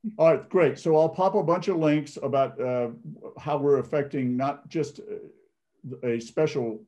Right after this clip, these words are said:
program like she talked about, but also all the curriculum around entrepreneurship and innovation. But let's dive a little deeper with Chris.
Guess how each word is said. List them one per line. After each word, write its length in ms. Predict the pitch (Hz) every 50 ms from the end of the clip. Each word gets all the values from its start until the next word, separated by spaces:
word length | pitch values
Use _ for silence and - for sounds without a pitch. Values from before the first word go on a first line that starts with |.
| _ _
program 460 | - 147 147 143 127 135 127 120 117
like 160 | 117 113 107 -
she 180 | - 202 202
talked 300 | - - 151 139 131 -
about, 400 | 143 113 123 117 113 110 110 - - _ _
but 100 | - 135
also 340 | 135 131 139 131 131 143 113
all 440 | - - 123 135 147 151 156 156 135
the 60 | 123
curriculum 560 | 123 - - 131 120 117 - 127 117 107 107
around 320 | 107 107 110 110 110 110 110
entrepreneurship 680 | 110 113 110 - - 117 113 110 107 107 - 113 110 -
and 100 | 104 107
innovation. 600 | 107 101 98 110 110 107 104 - 104 85 - - _ _ _ _ _ _ _
But 100 | - 143
let's 180 | 151 185 190 -
dive 260 | - 175 160 156 151
a 20 | 147
little 200 | 143 139 131 117
deeper 360 | 107 131 135 131 131 117 107
with 200 | 98 107 104 -
Chris. 460 | - - 123 113 85 82 - -